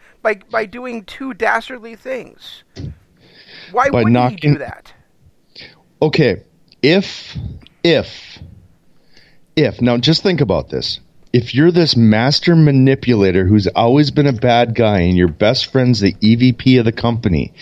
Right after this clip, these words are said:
Speaker 2: and he's in this, uh, you know, championship match where if he doesn't win, he's never going to, you know, compete again for the title,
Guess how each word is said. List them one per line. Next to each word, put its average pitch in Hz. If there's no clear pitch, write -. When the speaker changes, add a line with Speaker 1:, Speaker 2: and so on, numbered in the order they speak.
Speaker 2:
and 104
he's 113
in 143
this, 139
uh, 98
you 113
know, 85
championship 160
match 113
where 107
if 90
he 107
doesn't 120
win, 120
he's 92
never 107
going 110
to, 98
you 107
know, 90
compete 120
again 117
for 117
the 95
title, 95